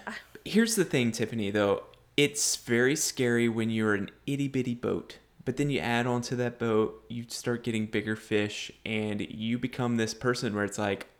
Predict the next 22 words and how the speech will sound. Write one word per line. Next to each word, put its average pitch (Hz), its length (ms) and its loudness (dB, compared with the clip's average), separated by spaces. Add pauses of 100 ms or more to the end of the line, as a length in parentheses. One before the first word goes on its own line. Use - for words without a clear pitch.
"I'm 233 180 -6
not 135 160 4
afraid 104 320 0
of 101 40 -4
the 104 100 2
dark. 113 400 0
The 131 60 -4
dark 156 300 0
should 185 140 -4
be 185 100 2
afraid 170 340 0
of 147 80 0
me, 165 200 -2
'cause 117 160 -2
I 135 100 2
got 143 160 -2
these 131 180 0
high 139 300 2
beams 117 420 4
in 113 60 0
the 113 80 4
back, 123 520 -2